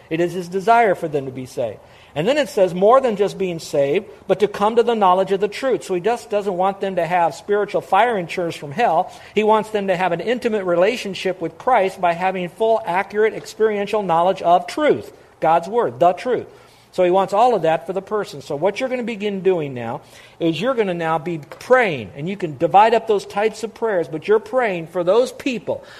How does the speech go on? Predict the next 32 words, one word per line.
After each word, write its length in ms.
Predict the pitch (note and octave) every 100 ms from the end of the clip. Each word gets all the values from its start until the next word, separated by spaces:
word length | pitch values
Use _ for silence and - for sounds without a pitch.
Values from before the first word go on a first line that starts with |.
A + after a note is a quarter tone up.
| -
that 200 | F3+ E3+
they 180 | G#3+ A#3
would 260 | G#3 F3+ -
come 280 | A3 A#3
to 80 | F#3
faith 420 | - - A#3 C#4
alone 460 | A#3+ G#3 G#3+ A#3 A#3+
in 100 | A#3+
Christ 480 | - F3+ D3 F#3 - - - -
and 180 | E3+ G3+
then 120 | G3+
to 60 |
go 340 | D#3+ G3 A#3 A#3+
on 200 | C4 B3
to 80 | F#3+
become 380 | G3 F#3+ F#3
a 100 | F3+
fully 460 | E3 - A#3+ C4+ B3+
obedient 760 | F3+ F3+ C3 G#3+ C#4 A3 F#3 F#3
worshiper 720 | D#3 A#3 C4 C4 D3 E3 F3
of 200 | F3+ F3
God 540 | F3+ G#3 E3 E3 - -
based 300 | D#3+ D#3 E3+
on 120 | E3+
truth. 300 | - G3 A2+ - - - -
If 160 | E3
you 140 | F3+ G#3
all 160 | G#3
understand 500 | F#3+ F3+ - E3+ D#3+
that, 160 | D#3 D3
say, 220 | - C#3+ C3+
"Uh-huh." 360 | D3 C#3 A#2